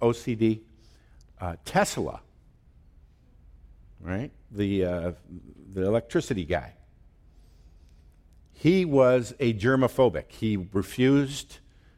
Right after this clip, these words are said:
uh, to shake hands with anybody. Okay?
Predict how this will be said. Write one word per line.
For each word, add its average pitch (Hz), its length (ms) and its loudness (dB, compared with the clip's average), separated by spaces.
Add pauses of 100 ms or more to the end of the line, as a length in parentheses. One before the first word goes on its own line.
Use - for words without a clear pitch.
(240)
uh, 90 160 -8 (220)
to 104 140 0
shake - 280 -4
hands 90 500 -8 (400)
with 87 180 -10
anybody. 76 460 -10 (960)
Okay? 78 260 -16